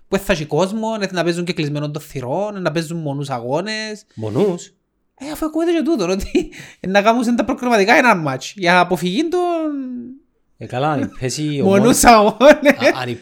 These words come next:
Speaker 2: πέσει η Ομόνοια, Ολυμπιακός, ας παίζει
Speaker 1: Ρε
Speaker 2: να
Speaker 1: φίλε, ε, θα είναι το πιο ξενέρωτο Champions League όλων των εποχών.
Speaker 2: Παίζει να πέσει
Speaker 1: Ε,
Speaker 2: ο
Speaker 1: να πάει να
Speaker 2: Ολυμπιακός
Speaker 1: παίξει.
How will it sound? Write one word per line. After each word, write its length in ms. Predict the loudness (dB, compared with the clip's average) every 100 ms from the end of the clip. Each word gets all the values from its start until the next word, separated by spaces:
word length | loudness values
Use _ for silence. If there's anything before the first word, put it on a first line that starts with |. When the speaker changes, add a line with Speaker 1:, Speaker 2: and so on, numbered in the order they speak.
| -8
Speaker 2:
πέσει 240 | -8 -4
η 20 |
Ομόνοια, 680 | -2 -2 -2 -2 -2 -2 -2
Ολυμπιακός, 760 | -4 -4 -6 -4 -4 -4 -8 -6
ας 280 | -8 -10 _
παίζει 200 | -10 0
Speaker 1:
Ρε 80 | 0
Speaker 2:
να 40 | 2
Speaker 1:
φίλε, 220 | -2 -2 -6
ε, 180 | -6 -6 -8 -8
θα 160 | -4
είναι 160 | -2 -2
το 120 | -4
πιο 180 | -6 -10
ξενέρωτο 840 | -8 -8 -8 -6 -6 -4 -4 -4 -6
Champions 420 | -8 -8 -6 -6
League 240 | -8 -10 _ _ _ _
όλων 240 | -4 -4 -2
των 120 | -6
εποχών. 440 | -6 -8 -12 -14 -8
Speaker 2:
Παίζει 220 | -4 -2
να 80 | -4
πέσει 260 | -4 -4
Speaker 1:
Ε, 20 |
Speaker 2:
ο 40 | 0
Speaker 1:
να 100 | 2
πάει 120 | 2
να 60 | 2
Speaker 2:
Ολυμπιακός 260 | 0
Speaker 1:
παίξει. 80 | -2